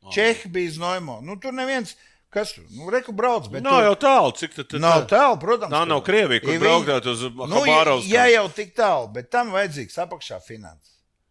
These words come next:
Speaker 1: Tā kā ir,
Speaker 2: Vajadzīgs
Speaker 1: spēlēt
Speaker 2: vismaz
Speaker 1: ir, kur
Speaker 2: pieci,
Speaker 1: būt, ja?
Speaker 2: jā, un būt, kurš būtu tos mūsējos čaļus.
Speaker 1: A, kāpēc Eiropā neviens, eh, neorganizē, nu, Eiropā šādas līgas, piemēram, kā ir, eh, Eirolīga basketbolā, tur
Speaker 2: Nu,
Speaker 1: otrā,
Speaker 2: tāpēc, ka
Speaker 1: trešā?
Speaker 2: naudas nav.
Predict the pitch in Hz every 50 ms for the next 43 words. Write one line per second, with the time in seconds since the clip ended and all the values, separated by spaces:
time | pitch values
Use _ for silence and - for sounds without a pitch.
0 | _ 143 135 117 151 151 190 214 226 208 180 170 156 156 170 202 214 208 190 180
1 | 190 190 196 185 196 190 123 113 107 170 117 107 90 - 107 110 120 117 131 131
2 | 131 127 131 143 160 165 208 262 311 302 - - 214 190 170 175 175 185 208 180
3 | - 190 131 - - 156 170 180 170 - 170 143 135 131 123 - - 175 196 208
4 | 208 - 165 170 - 330 233 254 180 151 - 190 202 220 214 190 143 - - 135
5 | 127 123 131 135 143 160 160 135 113 - - - 117 117 113 113 135 160 160 131
6 | 107 98 107 104 107 104 95 95 107 104 98 95 _ _ _ _ _ _ _ _
7 | _ 139 131 117 135 143 147 135 123 110 101 - - 98 104 101 101 98 98 98
8 | 95 92 - - - 107 98 92 - - 113 120 127 135 135 123 117 - - 110
9 | 104 98 _ - 95 92 92 90 87 85 85 82 85 85 82 76 71 90 92 101
10 | 107 101 98 92 87 87 85 80 82 101 123 143 - - - 120 113 120 117 110
11 | 110 107 104 98 92 92 92 95 95 95 113 139 156 151 147 135 123 113 - 160
12 | 139 147 180 175 117 92 - - - 101 80 87